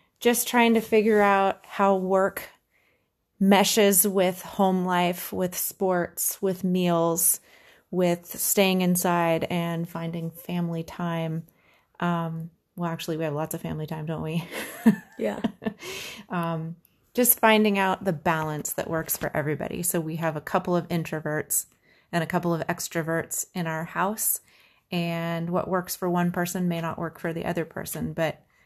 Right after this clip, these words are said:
Speaker 1: overall, um, I'm pretty happy. This is the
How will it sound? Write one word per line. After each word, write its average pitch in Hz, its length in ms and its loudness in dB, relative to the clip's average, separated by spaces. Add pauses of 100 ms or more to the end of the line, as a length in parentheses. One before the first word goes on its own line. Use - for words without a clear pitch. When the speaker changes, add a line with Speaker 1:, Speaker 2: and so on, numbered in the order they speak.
(580)
Speaker 1:
overall, 202 880 2
um, 175 480 -4 (100)
I'm 185 140 -2
pretty 277 220 -8
happy. 254 440 0
This 175 220 -2
is 196 160 -2 (140)
the 185 460 -2